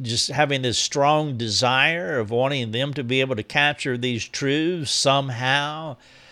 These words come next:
I just, this idea came to me, and I just started, it, it just,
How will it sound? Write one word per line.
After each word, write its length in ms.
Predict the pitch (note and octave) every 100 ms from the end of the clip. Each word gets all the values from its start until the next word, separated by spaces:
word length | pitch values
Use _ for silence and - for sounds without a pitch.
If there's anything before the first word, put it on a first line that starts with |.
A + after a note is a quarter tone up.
| - - _ -
I 560 | A2+ A2 A2 G#2+ A2+ - - B2
just, 360 | A#2+ - - -
this 240 | A#2 A#2
idea 640 | - A#2+ C3 B2 B2+ C3 B2+
came 400 | - C#3 C#3+ C3+
to 120 | B2+
me, 260 | A#2+ B2+ D3+
and 140 | B2+
I 80 | A2+
just 240 | A2 A2+
started, 580 | - A#2+ B2 A2+ - - _ -
it, 160 | - - - -
it 200 | - B2
just, 500 | A#2+ A#2 B2 - -